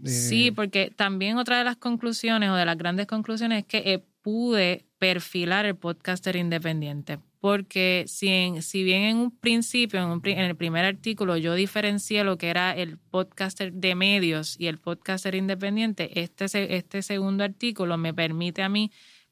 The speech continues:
Speaker 2: perfilar o caracterizar el podcaster independiente. O sea, que se sigue como cla-, subclasificando, eh, el emisor dentro del podcasting.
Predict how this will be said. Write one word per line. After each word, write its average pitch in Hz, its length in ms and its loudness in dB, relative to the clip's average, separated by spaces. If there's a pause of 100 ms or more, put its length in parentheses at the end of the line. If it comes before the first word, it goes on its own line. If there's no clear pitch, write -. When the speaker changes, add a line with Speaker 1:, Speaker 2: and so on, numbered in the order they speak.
Speaker 2:
perfilar 190 640 2
o 185 100 0
caracterizar 208 760 -2
el 175 140 -2
podcaster 185 640 -4
independiente. 160 640 -2
O 160 60 -6
sea, 165 160 -6
que 156 100 -6
se 156 160 -10
sigue 185 400 -4
como 202 260 -4
cla-, - 200 -8
subclasificando, 175 1300 0 (480)
eh, 151 560 0 (220)
el 165 180 0
emisor 165 560 0
dentro 180 260 -4
del 170 120 -2
podcasting. - 760 -10